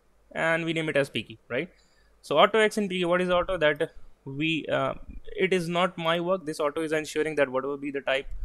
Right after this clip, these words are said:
of, uh, whatever be the database, uh, data type, it is, it's, it's allowing the compiler to take the dynamic changes. मतलब वहाँ से यार खुद ही उठा रहा है, हमें नहीं उठाना है, right? ठीक है,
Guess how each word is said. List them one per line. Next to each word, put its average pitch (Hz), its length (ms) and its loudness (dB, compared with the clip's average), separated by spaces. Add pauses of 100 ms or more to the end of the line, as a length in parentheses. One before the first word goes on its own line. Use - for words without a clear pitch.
(340)
of, 127 320 2
uh, 120 120 -2 (180)
whatever 190 380 4
be 185 160 -2
the 185 100 2
database, 175 520 0 (100)
uh, 139 300 4
data 147 360 0
type, 151 240 2 (500)
it 127 160 -2
is, 135 260 0 (800)
it's, 143 320 0 (280)
it's - 160 -2
allowing 151 240 2
the 160 80 0
compiler 147 480 2
to 139 200 -6
take 131 240 -4 (420)
the 127 120 2
dynamic 135 460 4 (640)
changes. 117 420 0 (1200)
मतलब 151 180 4
वहाँ 135 160 6
से 151 80 2
यार 147 100 4
खुद 143 180 0
ही 135 60 2
उठा 113 180 -2
रहा 101 100 -4
है, 113 60 -8
हमें 127 140 -2
नहीं 110 80 -4
उठाना 104 280 -10
है, 107 60 -14
right? 131 140 -12 (800)
ठीक 254 160 2
है, 120 60 -6